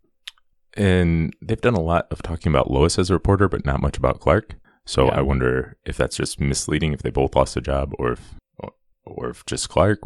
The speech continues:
Speaker 1: or if, I don't know. I, I think that we're gonna see Lois as a reporter, hopefully Clark too, but, um, how that fits in, if it's lost jobs. Lois and Clark are generally really, really good reporters, so you don't think they'd wanna get rid of them. Uh, but you could argue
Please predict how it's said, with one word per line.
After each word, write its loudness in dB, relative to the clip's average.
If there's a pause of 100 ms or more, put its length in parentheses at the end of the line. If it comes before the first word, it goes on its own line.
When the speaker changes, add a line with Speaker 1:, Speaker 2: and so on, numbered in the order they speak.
Speaker 1:
or 0
if, -6 (280)
I -4
don't 0
know. 2
I, 0
I -4 (320)
think -6
that -6
we're -4
gonna -6
see -4
Lois -2
as -4
a -4
reporter, 0
hopefully -2
Clark -10
too, 0
but, -6 (280)
um, -16 (300)
how 2
that -2
fits -2
in, 0
if -6
it's -8
lost 0
jobs. -4 (460)
Lois 0
and -4
Clark 0
are 0
generally -2 (140)
really, -2
really -2
good 2
reporters, 4
so 0
you 2
don't 0
think -4
they'd -6
wanna -6
get -10
rid -2
of 0
them. 2 (420)
Uh, -6
but -4
you -16
could -2
argue -2